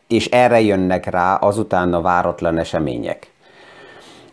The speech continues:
Ö, ami várható, és amit ismerünk, az másodika és harmadika. Az egyik, hogy Powell a szenátus előtt az aktuális helyzetet fogja,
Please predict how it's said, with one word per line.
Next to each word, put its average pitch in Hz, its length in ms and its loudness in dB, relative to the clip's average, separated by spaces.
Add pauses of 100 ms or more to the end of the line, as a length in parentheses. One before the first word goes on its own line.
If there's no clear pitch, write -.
(140)
Ö, 95 340 4
ami 120 480 2
várható, 131 720 0
és 123 180 -2
amit 110 300 -2
ismerünk, 113 640 0
az 107 400 2
másodika 98 680 -2
és 90 160 0
harmadika. 113 920 2 (260)
Az 98 140 -4
egyik, 101 340 -2
hogy 90 200 -2
Powell 95 560 2 (920)
a - 340 0
szenátus 98 480 -2
előtt 85 540 0 (1080)
az 92 260 0
aktuális 98 800 2
helyzetet 107 600 0
fogja, 90 640 0